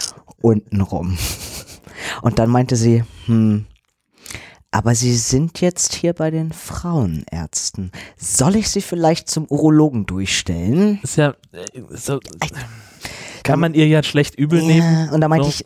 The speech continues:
Speaker 1: „Nein,
Speaker 2: Ja.
Speaker 1: bitte
Speaker 2: Hm.
Speaker 1: nicht.“ Und als wir dann geklärt hatten, wer ich bin und ich dann nochmal sagte, <clears throat> „Äh, äh, ich bin, äh, trans.“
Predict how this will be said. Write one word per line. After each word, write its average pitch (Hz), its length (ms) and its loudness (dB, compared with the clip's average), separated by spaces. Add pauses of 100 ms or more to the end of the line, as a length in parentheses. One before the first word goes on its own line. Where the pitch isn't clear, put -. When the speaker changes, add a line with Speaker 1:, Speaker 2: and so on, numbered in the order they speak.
(300)
Speaker 1:
„Nein, 135 1000 2
Speaker 2:
Ja. 127 340 2 (180)
Speaker 1:
bitte 139 240 -2
Speaker 2:
Hm. 110 220 -2
Speaker 1:
nicht.“ - 760 -2 (760)
Und 127 260 2
als - 200 2
wir 151 60 2
dann 139 140 2
geklärt 120 540 0
hatten, 120 240 -2
wer 113 120 0
ich - 240 -8
bin 143 340 2
und - 220 -8
ich - 80 -10
dann 107 140 -4
nochmal 110 280 -4
sagte, 113 400 0 (280)
<clears throat> 160 300 2
„Äh, 143 1500 2 (100)
äh, 127 460 2
ich - 300 -8
bin, 117 340 2
äh, 87 260 -4 (120)
trans.“ 107 720 -4